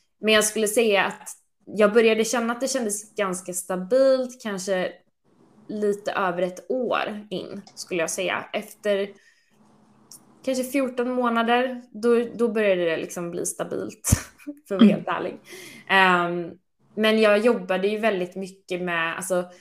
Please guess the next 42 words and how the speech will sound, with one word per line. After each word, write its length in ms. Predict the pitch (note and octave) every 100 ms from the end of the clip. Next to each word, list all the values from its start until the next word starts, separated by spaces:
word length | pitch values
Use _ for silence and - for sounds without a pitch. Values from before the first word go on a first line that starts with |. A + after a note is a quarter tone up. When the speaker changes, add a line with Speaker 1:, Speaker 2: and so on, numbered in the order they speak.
| _ _ _ -
Speaker 1:
dels 400 | A#3+ C4 C4 C4+
såklart 440 | B3+ G#3+ F3 -
var 80 | E3
det 60 |
en 100 | D#3+
pandemi 440 | D#3 D#3 D#3 E3 E3
tvåtusen 260 | - - F3
tjugo, 440 | - E3 D#3+ E3+ F3 -
men 260 | F#3 F3 - - -
det 200 | F#3+ F#3+
var, 220 | F#3+ F3+ A#2 -
det 80 |
var 120 | F#3 F3+
säkert 380 | F#3+ F3+ E3 - -
utmanande. 600 | F3+ E3+ D#3 D#3+ F3+ G3 - - - _ _ _
Ehm, 360 | D#3 D3+ D3+ - - - _ _ _
men 180 | F#3+ F#3+
det 80 | G3
var 100 | G3
också 300 | F#3 - A3
väldigt 400 | G#3 G3+ E3+ F3
mycket 500 | F3 F3+ - - F3
så 100 | -
här, 280 | D3+ - - - -
jag 120 | F#3+
hade 200 | F#3+ G3+
väldigt 240 | G3 F#3
svårt 220 | F#3+ F3+
att 80 | F3
hitta 400 | G3 F#3+ - -
vad 180 | E3+ D#3+
jag 280 | D#3 D#3 D#3+ _ _ _ _ _
ville 360 | D#3+ F#3 F3 E3+
göra, 420 | F3 E3 D#3+ E3
vad 120 | E3
jag 80 | D#3+
va-, 220 | E3 E3 F3+
ville 180 | E3+ E3+
fokusera 600 | F3 - - F#3 - F3+
på 140 | -
och 240 | F3+ - F3
hitta, 520 | F3+ _ D3+ D#3